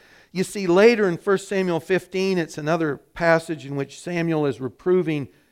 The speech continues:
David's predecessor, King Saul.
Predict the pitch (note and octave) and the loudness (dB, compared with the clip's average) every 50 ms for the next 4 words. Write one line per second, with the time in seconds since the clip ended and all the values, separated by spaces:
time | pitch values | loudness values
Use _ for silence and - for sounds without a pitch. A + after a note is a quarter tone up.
0 | _ _ _ _ _ _ _ - - D#3+ D#3+ D3+ D3 D3+ - - - E3+ E3+ E3 | _ _ _ _ _ _ _ -6 -2 -2 0 0 -2 -4 -6 -6 0 0 2 2
1 | D#3+ D3+ - D#3+ D3 - D#3 C#3 - - D#3+ D3+ C3+ B2+ - - F3+ F3 E3 D3 | 0 0 -2 -4 -4 -4 -6 -14 -12 -10 -8 -8 -8 -10 -8 -6 -4 -4 -2 -2
2 | C#3+ C#3+ C#3 C#3+ - | -2 -4 -4 -6 -8